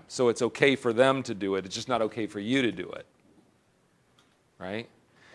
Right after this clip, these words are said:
We have, we have this idea that truth is a tool that is being used by people in power in order to enforce their view of the world on others. Well, what happens if it's correct? "Nope, it's just a power play. That's all it is."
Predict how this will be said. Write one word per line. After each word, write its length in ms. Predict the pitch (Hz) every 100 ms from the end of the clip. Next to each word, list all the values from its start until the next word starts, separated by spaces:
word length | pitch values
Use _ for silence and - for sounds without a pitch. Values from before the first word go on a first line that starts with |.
| - - - _ _ _
We 120 | 165 160
have, 380 | 208 196 147 - 165
we 140 | 175
have 220 | 202 185
this 140 | 175 190
idea 600 | 175 180 151 180 208 165
that 160 | 156 -
truth 380 | - 208 208
is 120 | 180 143
a 60 |
tool 600 | 147 - 214 220 165 120
that 180 | 113 139
is 140 | 139 -
being 240 | 147 139
used 520 | 131 165 202 214 151
by 200 | 165 147
people 460 | - 190 185 180 165
in 120 | 143
power 500 | - 165 156 143 135
in 140 | 139 147
order 280 | 170 180
to 180 | - 160
enforce 640 | 143 127 - 190 196 196 -
their 240 | 170 165
view 300 | 123 156 165
of 140 | 139
the 100 | 139
world 600 | 135 135 156 131 107 101 - -
on 180 | 127
others. 320 | 131 117 98 - - - -
Well, 120 | 175 175
what 200 | 254 285
happens 440 | 302 294 262 190
if 140 | 190
it's 160 | 170 -
correct? 760 | - 139 131 110 85 - - - _ _ _ _ _ _ _ _ _ _ -
"Nope, 320 | 202 220 214
it's 160 | 175 160
just 260 | 196 170 160
a 40 |
power 520 | - - 240 196 165
play. 380 | 131 170 147 127
That's 220 | 151 147
all 260 | 170 170 165
it 80 | 151
is." 640 | 131 104 - - -